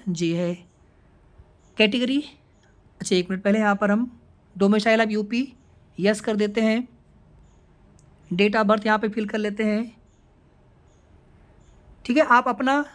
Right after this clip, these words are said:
सारी डिटेल फिल करिएगा सही सही, और यहाँ पे जेंडर फीमेल,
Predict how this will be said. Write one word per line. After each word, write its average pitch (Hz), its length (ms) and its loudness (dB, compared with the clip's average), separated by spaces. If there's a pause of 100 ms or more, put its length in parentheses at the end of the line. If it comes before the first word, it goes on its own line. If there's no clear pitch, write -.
सारी 233 280 0
डिटेल 240 300 0
फिल 240 200 -2
करिएगा 233 360 0
सही 220 240 0
सही, 233 280 -2 (4000)
और 202 160 6
यहाँ 202 160 6
पे 208 120 -2
जेंडर 190 420 -2 (240)
फीमेल, 208 440 -2